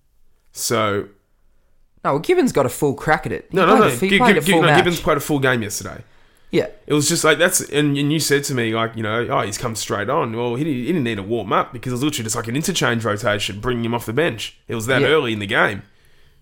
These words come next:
Speaker 1: with Gibbons. But I, I, I wouldn't have thought Gibbons is, if Gibbons was dropped off the back of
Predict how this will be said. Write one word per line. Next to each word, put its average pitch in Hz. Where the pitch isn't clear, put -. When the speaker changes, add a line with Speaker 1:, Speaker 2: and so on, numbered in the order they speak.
Speaker 1:
with 113
Gibbons. 101
But 135
I, -
I, 147
I 147
wouldn't 190
have 170
thought 135
Gibbons 139
is, 117
if 120
Gibbons 190
was 120
dropped -
off 131
the 120
back 123
of 117